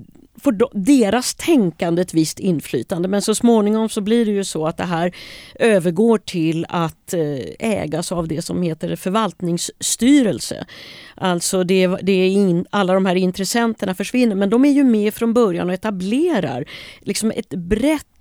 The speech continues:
kan man säga, eh, konsensus kring den här,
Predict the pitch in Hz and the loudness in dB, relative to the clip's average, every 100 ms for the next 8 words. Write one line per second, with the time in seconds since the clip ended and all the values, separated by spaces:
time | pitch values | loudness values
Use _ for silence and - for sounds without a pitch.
0 | - - 202 190 - 202 156 147 170 - | -16 -8 -4 -4 -4 -4 -2 -4 -4 -8
1 | - - - - 180 175 - 247 320 339 | -18 -20 -10 -2 0 0 0 0 2 2
2 | 196 - 453 403 - 180 165 135 170 - | 0 0 0 0 -2 -2 0 0 -6 -10
3 | _ 196 190 156 143 143 | _ 0 0 -2 0 -2